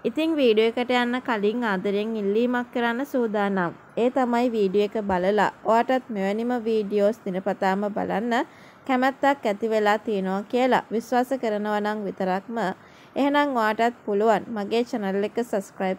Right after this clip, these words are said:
කරලා මාත් එක්ක එකතු වෙන්න. ඒ වගේම ලයික් කරන්න, කමෙන්ට් කරන්න, තවත් නොදන්න යාළුවෙක්ට දැනගන්න, ෂෙයා කරන්නත් අමතක කරන්න එපා.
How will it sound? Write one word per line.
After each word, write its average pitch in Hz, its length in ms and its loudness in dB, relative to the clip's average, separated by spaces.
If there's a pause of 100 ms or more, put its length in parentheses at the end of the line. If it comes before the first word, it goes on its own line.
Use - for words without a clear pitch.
කරලා 277 440 2
මාත් 190 400 -6
එක්ක 240 220 -4 (200)
එකතු 226 400 -4
වෙන්න. 185 260 -2 (760)
ඒ 214 160 4
වගේම 269 400 4
ලයික් 214 380 2
කරන්න, 226 420 0
කමෙන්ට් 190 420 -2
කරන්න, 226 380 0 (200)
තවත් 208 340 2
නොදන්න 196 420 0
යාළුවෙක්ට 226 640 -2
දැනගන්න, 208 640 -2
ෂෙයා 262 280 -2
කරන්නත් 226 640 -6
අමතක 208 440 -8 (100)
කරන්න 190 400 -10
එපා. 214 300 -4